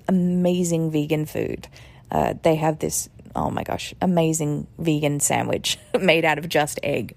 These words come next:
A story for another day. And so we went there, and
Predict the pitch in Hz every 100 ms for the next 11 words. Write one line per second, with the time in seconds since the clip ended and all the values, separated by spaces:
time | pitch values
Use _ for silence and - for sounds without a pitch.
0 | - 302 - 220 175 175 156 143 - 64
1 | - - - - - - - - - 240
2 | 262 254 262 247 240 208 - 214 202